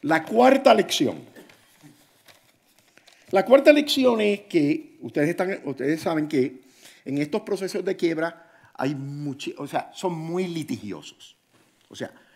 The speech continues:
un acreedor, como el caso, por ejemplo, de Argentina, un acreedor no se va a quedar sentado y va a demandar y va a pedir que se le dé el, el cien por ciento. Estos son procesos altamente litigiosos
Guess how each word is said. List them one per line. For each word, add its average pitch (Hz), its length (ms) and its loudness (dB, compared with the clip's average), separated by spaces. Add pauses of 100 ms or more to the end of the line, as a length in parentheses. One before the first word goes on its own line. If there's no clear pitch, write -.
(460)
un 135 160 -2
acreedor, 196 880 2 (320)
como 107 180 -8
el 95 60 -10
caso, 101 260 -10
por 127 140 -8
ejemplo, 135 260 -6
de 160 60 -6
Argentina, 214 680 -8 (360)
un 117 200 -6
acreedor 180 840 0 (380)
no 110 180 -8
se 143 80 -6
va 127 120 -2
a 127 40 -6
quedar 147 240 -4
sentado 196 720 -2 (320)
y 127 140 -2
va 131 140 4
a 143 40 2
demandar 151 680 0
y 120 80 -4
va 110 80 -4
a 110 80 -6
pedir 123 440 -6 (320)
que - 540 -6
se - 220 -8
le 101 120 -6
dé 110 380 -4
el, 95 580 -4
el 92 140 -12
cien 104 280 -10
por 101 180 -10
ciento. - 400 -18 (360)
Estos 220 220 -4
son 240 140 -2
procesos 214 560 -8 (260)
altamente 220 680 -2
litigiosos 196 800 -8